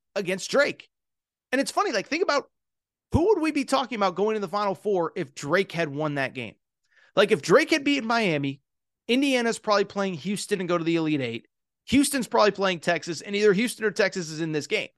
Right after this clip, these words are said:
Instead, Miami rallies to win. They're going to the Final Four, and it's the same in this bracket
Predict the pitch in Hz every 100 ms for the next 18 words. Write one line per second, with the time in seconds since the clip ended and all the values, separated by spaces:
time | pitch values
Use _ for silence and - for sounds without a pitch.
0 | _ _ _ 180 147 - 226 220 208 208
1 | 196 180 175 147 165 196 185 185 180 170
2 | 156 180 175 147 247 233 - 208 202 214
3 | 208 - 269 269 247 208 185 226 220 -
4 | 175 165 180 175